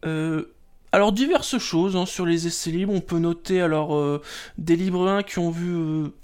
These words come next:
quelques erreurs, euh, un moteur, euh, oui, je crois que c'est bien le moteur pour Raikkonen, euh, qui rend l'âme, et, euh, on va dire le fait des essais libres un, quand même, c'est cette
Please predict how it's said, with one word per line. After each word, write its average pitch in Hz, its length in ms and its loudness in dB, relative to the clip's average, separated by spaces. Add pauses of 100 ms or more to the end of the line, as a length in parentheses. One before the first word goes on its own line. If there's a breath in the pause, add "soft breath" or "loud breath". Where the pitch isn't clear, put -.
quelques 190 420 0
erreurs, 208 680 2
euh, 160 560 -2 (1600 loud breath)
un 185 160 4
moteur, 220 720 4
euh, 180 380 2
oui, 202 100 -2
je - 60 -8
crois - 140 -4
que - 60 -10
c'est 180 100 -2
bien 185 140 2
le 185 80 4
moteur 180 360 0
pour 185 120 -2
Raikkonen, 170 600 4
euh, 151 160 2
qui 160 200 -2
rend 160 180 2
l'âme, 208 360 4 (160)
et, 233 360 2 (500)
euh, 127 460 -4 (180)
on - 40 0
va 165 60 4
dire 180 160 6
le 185 100 10
fait 226 260 2
des 196 180 4
essais 190 200 -2
libres 185 280 2
un, 214 100 2
quand 180 160 2
même, 202 220 4
c'est - 220 -4
cette 170 260 -2